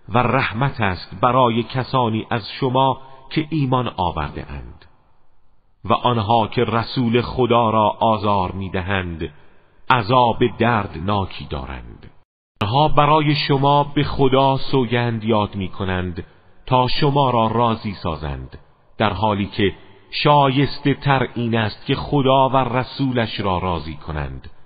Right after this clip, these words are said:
اگر ایمان دارند. آیا نمی‌دانند هر کس با خدا و رسولش دشمنی کند، برای او آتش دوزخ است،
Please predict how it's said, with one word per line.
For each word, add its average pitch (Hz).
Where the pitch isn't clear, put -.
اگر 107
ایمان 101
دارند. 65
آیا 98
نمی‌دانند 120
هر 175
کس 131
با 139
خدا 147
و 131
رسولش 135
دشمنی 117
کند، 110
برای 139
او -
آتش 123
دوزخ 117
است، -